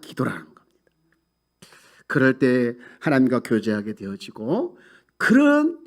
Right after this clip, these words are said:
모든 과정 속에서 얻어진 결론을 통해서 아, 하나님이 이런 분이라는 것을 더 깊이 알아가는, 알아가게 되어지는 놀라운 축복까지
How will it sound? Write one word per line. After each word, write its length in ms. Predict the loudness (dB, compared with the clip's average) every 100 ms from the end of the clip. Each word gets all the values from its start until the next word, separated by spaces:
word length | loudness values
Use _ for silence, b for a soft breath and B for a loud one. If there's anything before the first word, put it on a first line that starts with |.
| b
모든 380 | 2 4 6 4
과정 320 | 0 0 2 2
속에서 400 | 0 -2 -4 -4
얻어진 680 | 4 6 8 6 6 0 -2
결론을 500 | -2 2 4 4 4
통해서 540 | 2 2 2 2 0 B B B
아, 100 | 4
하나님이 540 | 8 10 10 8 4 4
이런 300 | 6 6 4
분이라는 440 | 2 2 2 2
것을 400 | 0 2 0 0 -2
더 300 | -2 0 0
깊이 480 | -2 -2 2 2 B B _
알아가는, 800 | -4 0 0 0 2 2 2 -2 -2
알아가게 500 | 2 4 2 2 0
되어지는 600 | 2 0 -2 -2 0 0 B B 2
놀라운 520 | 4 4 4 0 -2
축복까지 640 | -8 -10 -6 -2 -2 -2